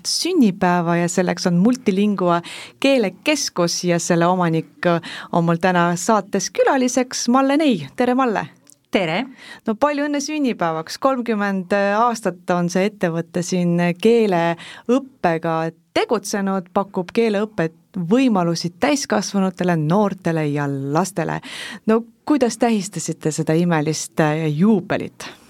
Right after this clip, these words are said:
Speaker 2: Aitäh, Aljona, õnnesoovide eest! Jah, tõesti, ähm,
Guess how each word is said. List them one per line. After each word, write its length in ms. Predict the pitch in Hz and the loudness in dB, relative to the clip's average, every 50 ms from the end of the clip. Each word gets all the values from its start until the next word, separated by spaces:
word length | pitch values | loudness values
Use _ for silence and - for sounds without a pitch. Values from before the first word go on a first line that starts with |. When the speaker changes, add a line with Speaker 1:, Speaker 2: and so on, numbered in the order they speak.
| - - - - - - - - - - - _ _ | -20 -20 -20 -20 -20 -20 -20 -20 -20 -20 -20 _ _
Speaker 2:
Aitäh, 480 | - 175 160 160 - - 240 247 - 254 | -2 -2 -2 0 0 -2 -2 0 -2 -2
Aljona, 480 | 196 165 165 165 165 165 165 165 165 170 | -2 0 0 0 -2 -2 -2 -2 -2 0
õnnesoovide 680 | 208 269 311 262 226 208 196 180 175 165 165 143 165 160 | 0 0 0 0 0 0 0 0 0 0 0 -2 -2 -2
eest! 360 | 156 151 151 147 - - - 170 160 156 151 139 - - - _ _ _ _ _ _ _ _ _ _ - - _ - - - | 0 -2 -4 -4 -6 -4 -2 0 0 0 -2 -4 -6 -10 -20 _ _ _ _ _ _ _ _ _ _ -20 -20 _ -16 -10 -4
Jah, 300 | 180 170 170 175 214 214 | -2 0 2 2 0 0
tõesti, 540 | - 240 190 170 170 170 - - - 202 208 214 208 - - | 0 0 2 2 2 0 -2 -2 -2 0 0 -2 -4 -6 -8
ähm, 360 | - 170 - - 139 - 113 | -8 -8 -8 -6 -8 -8 -10